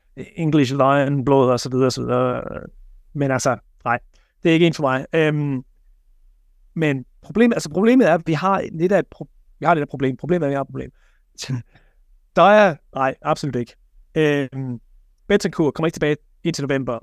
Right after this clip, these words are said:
og det er en, øh, en, en, en A C L, ikke? Altså, det er en af de, det er en af de værste skader, du nogensinde kan have. Så det kan,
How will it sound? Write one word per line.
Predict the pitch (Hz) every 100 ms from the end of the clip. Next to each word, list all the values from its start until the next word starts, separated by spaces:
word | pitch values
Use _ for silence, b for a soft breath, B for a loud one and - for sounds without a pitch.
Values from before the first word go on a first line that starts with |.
| _ -
og | 143 - _ -
det | 151 147
er |
en, | 139 127 -
øh, | 143 135 135 127 131
en, | 127
en, | 131 127 123 -
en | 143
A | 139 143
C | 156 131
L, | 151
ikke? | 165 -
Altså, | 123 127
det | 147 143
er |
en | 143
af | 139
de, | 135
det | 147
er | 143
en |
af |
de | 143
værste | 147 147 -
skader, | 143 139
du |
nogensinde | 143 147 143
kan | 127
have. | -
Så | 143
det |
kan, | 143